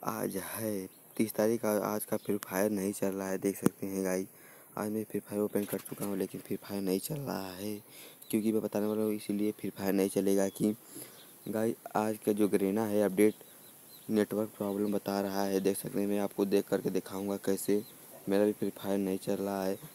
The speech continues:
काफ़ी लोगों ने कमेंट किया था, "भाई, मेरा फ्री Fire नहीं चल रहा है।" तो मैं बताऊँगा guys, कैसे Free Fire नहीं चलेगा, अब कब तक चलेगा guys। तो आपको Free फायर download नहीं,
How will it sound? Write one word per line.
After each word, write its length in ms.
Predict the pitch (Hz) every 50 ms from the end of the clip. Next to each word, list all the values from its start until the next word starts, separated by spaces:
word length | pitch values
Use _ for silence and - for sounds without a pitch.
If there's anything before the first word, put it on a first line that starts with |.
| - -
काफ़ी 240 | 117 - - 110
लोगों 200 | 104 104 95 107
ने 60 | 104 101
कमेंट 360 | - 101 98 98 95 92 -
किया 120 | - 101 98
था, 100 | 110 98
"भाई, 200 | 92 92 95 95
मेरा 180 | 101 101 101
फ्री 180 | 98 - - - - -
Fire 180 | - 98 101 98
नहीं 220 | 95 95 92 98
चल 180 | 95 - 104 95
रहा 320 | 95 92 95 95 98 95
है।" 520 | 95 101 104 107 110 - - - - - - - - - -
तो 80 | 101 107
मैं 120 | 107 101
बताऊँगा 460 | 104 101 - 98 101 107 110 110 107 101
guys, 300 | 107 98 101 104 - - - - - - - - - - - - - - - - - - - - - - - - - -
कैसे 320 | 104 104 104 - 113 117
Free 180 | 113 - 104 104
Fire 380 | - - - 101 104 107 110
नहीं 200 | 110 104 101 104
चलेगा, 400 | 101 - 107 98 104 104 104 104 107 107 - - - - - - - - - - - - - - - - - - - - - - - - - -
अब 80 | 101 - -
कब 100 | 110 -
तक 180 | - 113 -
चलेगा 340 | - - 101 104 107 104 104
guys। 300 | 101 101 98 104 104 110 - - - - - - - -
तो 80 | - 110
आपको 160 | 107 - 117
Free 160 | - - 110
फायर 360 | 107 - 110 107 113 110 113 - - - - - - - - - - - - -
download 320 | 110 101 104 107 110 104
नहीं, 180 | 104 101 104